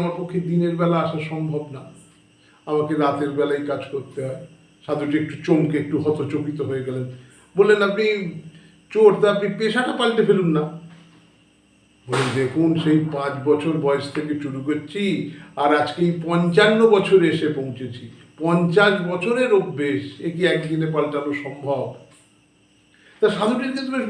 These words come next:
মজা লাগছিল এই সত্যবাদী সরল চোরটির কথা শুনে। তা তিনি বললেন, "তা তোমার কি দরকার? তুমি যে এসেছো, কি দরকার?" "না, আপনি আমাকে এই আশীর্বাদ করুন,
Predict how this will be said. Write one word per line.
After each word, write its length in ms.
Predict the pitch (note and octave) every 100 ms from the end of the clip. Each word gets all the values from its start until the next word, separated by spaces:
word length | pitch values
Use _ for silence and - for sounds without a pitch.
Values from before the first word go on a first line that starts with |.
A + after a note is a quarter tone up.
| G3
মজা 200 | F#3 G3+ G#3+
লাগছিল 360 | G#3+ G3 G#3 E3+ E3+
এই 60 | E3+ -
সত্যবাদী 560 | F3+ F3 F#3+ F#3 F3+ F3
সরল 320 | D#3+ D#3+ E3+ E3+ E3
চোরটির 380 | D#3 D#3 D3+ C3+
কথা 200 | C3 C3 B2+
শুনে। 200 | B2+ A#2+ A#2+ - - - -
তা 60 | F#3
তিনি 120 | A#3+ A#3+
বললেন, 180 | A#3 A3+
"তা 40 | G#3+ - - - _ _ -
তোমার 240 | G#3 G#3+ -
কি 80 | A3 E3+ C3+
দরকার? 520 | D#3 E3 - D#3 C3 A#2+ -
তুমি 140 | C#3+ D3+
যে 60 | D3+
এসেছো, 220 | - G#3 A3+ F3
কি 80 | F3+ C3+
দরকার?" 280 | B2+ G#2+ A2+ - - -
"না, 60 | G3+ F#3+
আপনি 180 | - G3+ G3
আমাকে 240 | G3 G3 G3 F3+
এই 80 | F#3+ F3+
আশীর্বাদ 460 | - A3+ F#3 G#3+ G#3+ -
করুন, 260 | G3+ F3+